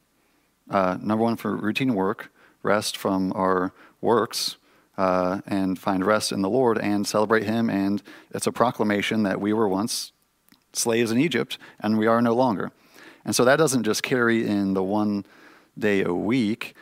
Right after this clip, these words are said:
There are, if you're new to reading through the Old Testament, or, or even, um, I can't remember what gospel it is, but it's in, I always like to read the notations in my E S V Bible that I stole from a church pew one day,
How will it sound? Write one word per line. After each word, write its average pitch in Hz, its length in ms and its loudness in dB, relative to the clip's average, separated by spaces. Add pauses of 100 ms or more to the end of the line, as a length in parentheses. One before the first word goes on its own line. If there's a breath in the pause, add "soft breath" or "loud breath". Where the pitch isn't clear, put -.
(280 loud breath)
There 98 180 2
are, 95 440 0 (360 soft breath)
if - 200 -6
you're 101 220 0
new 110 260 2
to 104 240 -2
reading 98 540 -2
through 95 420 -2
the 95 100 -2
Old 98 200 -2
Testament, 98 520 -4
or, 92 460 -2 (800 soft breath)
or 101 100 -2
even, 110 480 0
um, 95 420 -2 (560 loud breath)
I - 60 -12
can't 165 200 -2
remember 120 260 0
what 104 240 0
gospel 101 440 0
it 90 60 2
is, 87 140 -2
but 95 220 0 (540 loud breath)
it's - 380 -2 (140)
in, 98 440 0
I 110 100 2
always 117 180 2
like 104 120 0
to - 100 -6
read 104 120 -2
the 98 60 -4
notations 95 580 -2
in 90 160 -2
my 92 380 -2 (400 loud breath)
E 107 100 0
S 101 120 0
V 110 120 -2
Bible 98 380 2
that 95 120 2
I 92 140 0
stole 101 300 -2
from 98 200 -6
a 95 60 -4
church - 260 -4
pew 107 200 -4
one 104 160 -2
day, 101 220 -2